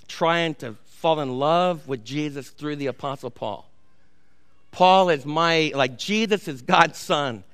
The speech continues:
and he's the one that you adore, but the Apostle Paul walks so close with his Savior that my,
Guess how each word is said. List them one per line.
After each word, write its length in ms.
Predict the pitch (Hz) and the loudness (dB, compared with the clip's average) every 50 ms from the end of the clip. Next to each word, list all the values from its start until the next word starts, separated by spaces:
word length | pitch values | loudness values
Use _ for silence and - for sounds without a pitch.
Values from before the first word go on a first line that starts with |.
| - - - - - - - | -20 -20 -20 -20 -20 -10 -6
and 140 | - 139 143 | -4 -2 0
he's 160 | 175 190 196 | 2 2 2
the 80 | 156 185 | 2 0
one 180 | 175 175 175 170 | 0 0 0 0
that 40 | 165 | 0
you 120 | 160 151 | 0 0
adore, 300 | 147 127 160 156 160 156 | 0 0 0 0 0 0
but 140 | 147 143 131 | 0 -2 -4
the 80 | 139 143 | -4 -4
Apostle 480 | 139 - - - 208 208 208 - 208 | -6 -6 -4 -2 -2 -2 -2 -2 -6
Paul 380 | 175 - - 202 175 160 147 143 | -6 -2 0 2 2 2 0 -2
walks 600 | 139 147 160 175 180 190 196 190 - - - - - - - - - | -4 -4 -2 0 2 2 0 -2 -4 -12 -16 -16 -16 -18 -20 -20 -20
so 280 | - - - - 170 151 | -16 -4 0 2 2 2
close 640 | 127 - - - - 185 175 180 190 196 202 - | 0 -4 -12 -10 -6 -4 0 0 0 0 -2 -2
with 140 | - 180 160 | -6 -6 -6
his 100 | 165 147 | -6 -8
Savior 400 | - - - 185 170 165 156 151 | -8 -6 -4 -2 -2 -2 -2 -2
that 160 | 139 127 123 | -4 -4 -4
my, 240 | 110 127 131 127 127 | -2 0 -2 -2 -2